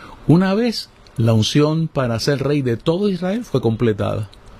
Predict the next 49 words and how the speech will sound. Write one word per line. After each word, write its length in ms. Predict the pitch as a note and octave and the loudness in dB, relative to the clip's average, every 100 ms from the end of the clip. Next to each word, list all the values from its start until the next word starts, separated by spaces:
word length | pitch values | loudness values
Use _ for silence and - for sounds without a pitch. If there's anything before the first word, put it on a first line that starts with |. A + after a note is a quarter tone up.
| - - - - - - | -20 -20 -20 -18 -6 4
Ese 300 | A#2 - A2+ | 4 4 2
lugar 320 | G2+ C3 E3 | 2 0 -2
se 100 | - | -4
llamaría 560 | A#2 G2+ A2+ F#3+ G3 F2 | -2 -2 0 0 -2 -2
la 140 | A2+ | -2
ciudad 300 | - G#2 A2 | 0 -2 -2
de 100 | G#2+ | -2
David, 300 | G2+ F#2+ F#2 - | -2 -2 -4 -2
Jerusalén. 640 | A#2 A2+ G#2+ G#2+ G#2 A2 - - - - - | 0 0 0 0 0 0 -4 -18 -20 -10 0
Eso 120 | - | 2
está 120 | B2 | 4
en 80 | B2+ | 2
segunda 320 | A2+ G#2+ A2 | 0 0 0
de 120 | G#2+ A2 | 0 0
Samuel, 340 | A#2+ A2 A#2 | 0 0 0
capítulo 420 | B2 A#2+ A#2 C#3+ | 0 -2 0 0
cinco, 340 | D#3 B2+ A#2+ D#3+ | 0 0 0 0
los 160 | E3+ | 0
versos 300 | C3 A#2 C3 | -2 0 0
del 200 | C3+ B2 | 0 -2
seis 360 | - - B2 - | -2 -2 0 0
al 140 | G3 | -2
diez, 320 | D#3 C#3 - - - - - - - | 0 0 -2 -10 -16 -18 -14 -12 0
y 80 | C3 | 4
en 140 | C3+ | 4
primera 320 | B2 A#2 A#2+ A#2 | 2 -2 0 0
de 120 | G#2+ | -2
Crónicas, 480 | D3 E3 C#3+ A#2+ A#2 | -2 -2 -2 -4 -2
capítulo 480 | A#2 B2 A#2 A2+ A#2 | -2 0 0 2 2
once, 300 | C#3 C3 G#2 | 0 -2 -2
los 100 | G#2+ | -2
versos 300 | G#2+ G#2 A2 | -2 -2 -2
del 160 | A2 G#2 | -2 0
cuatro 320 | G#2+ G#2+ A#2 | -2 0 0
al 100 | G#2 | 0
nueve. 320 | G#2 G#2 G#2 - - - - - - - - - - - - - - - D3+ | 0 -2 -4 -10 -20 -20 -16 -12 -10 -8 -10 -12 -14 -16 -16 -16 -16 -4 2
Ese 260 | D3+ A#3 | 4 4
lugar 320 | A3+ F3+ F#3+ | 2 0 -2
que 100 | E3+ | -4
va 80 | C3 | -8
a 40 | C3 | -2
ser 200 | F3 E3+ | -2 0
llamado 380 | D#3 D#3+ D#3 | -2 -2 -2
capital 680 | D3 B2+ A2+ G#2+ C#3+ E3+ F3 | -2 -2 -2 0 0 0 0
del 160 | E3 D#3+ | 0 0
reino, 460 | G#3 G#3 B2+ G#2+ - | 0 0 -2 -4 -2
David 300 | G#2+ G2+ G#2 | 0 0 2
lo 160 | C3+ | 2
conquistó, 560 | E3 E3+ F#3 - C#3 | 0 0 -2 -2 -2